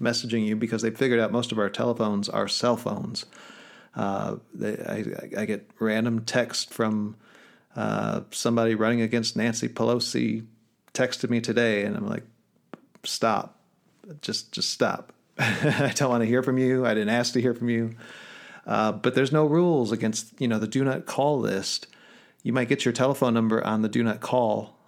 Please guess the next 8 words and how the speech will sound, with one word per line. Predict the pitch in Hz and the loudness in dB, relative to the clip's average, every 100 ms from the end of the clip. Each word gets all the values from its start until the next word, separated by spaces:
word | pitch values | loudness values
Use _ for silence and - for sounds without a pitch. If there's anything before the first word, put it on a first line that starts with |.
| - | -6
uh, | 110 104 104 | -4 -2 -2
list, | 110 110 - - | -2 -2 -2 -4
but | - 101 - _ _ _ _ _ _ _ _ | -4 -4 -8 _ _ _ _ _ _ _ _
when | - 107 | -4 -4
it | - | -2
comes | - 113 113 - | -2 0 0 -2
to | - | -6
political | - 123 143 170 160 160 | 0 2 2 2 2 0